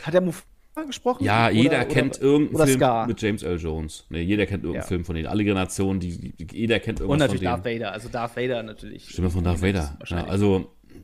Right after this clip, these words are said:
Speaker 1: Ja.
Speaker 2: die, also jeder kennt irgendwas von dem und, ähm, ja, das hab ich irgendwie, fand ich schade. Fand ich irgendwie traurig beim Lesen so. Aber der Mann ist auch, glaub ich, neunzig geworden oder Mittel achtzig oder so.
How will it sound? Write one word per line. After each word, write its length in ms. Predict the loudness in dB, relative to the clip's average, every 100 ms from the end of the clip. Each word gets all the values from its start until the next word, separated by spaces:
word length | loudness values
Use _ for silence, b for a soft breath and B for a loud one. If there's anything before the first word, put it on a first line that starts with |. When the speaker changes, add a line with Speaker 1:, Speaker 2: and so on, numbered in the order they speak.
| -12
Speaker 1:
Ja. 80 | -8
Speaker 2:
die, 260 | -6 -6
also 320 | -4 -4 -4 -6 -10 -8 -2
jeder 220 | 2 2
kennt 240 | 0 -6
irgendwas 300 | -4 -4 -4
von 160 | -4 -4
dem 200 | -2 -2
und, 280 | -4 -8 -8
ähm, 400 | -4 -4 -4 -6 -12 -20 _ _ -4
ja, 140 | -2
das 160 | -2 -4
hab 120 | -6
ich 80 | -2
irgendwie, 480 | 0 0 0 0 -2
fand 160 | -4 -4
ich 80 | -2
schade. 340 | -4 -2 -4 -6 -12 -6
Fand 160 | -6
ich 60 | -6
irgendwie 180 | -8 -2
traurig 280 | 0 0
beim 160 | -2 -2
Lesen 220 | -2 -2
so. 200 | -4 -6
Aber 140 | -4 -2
der 100 | 0
Mann 140 | -2
ist 100 | -2
auch, 140 | -4
glaub 180 | -4 -4
ich, 160 | -4 -2
neunzig 320 | -2 -2 -6
geworden 320 | -4 -4 -2 -2
oder 180 | 0
Mittel 200 | 0 -2
achtzig 320 | -2 -4 -6 -4
oder 140 | -2
so. 240 | -2 -4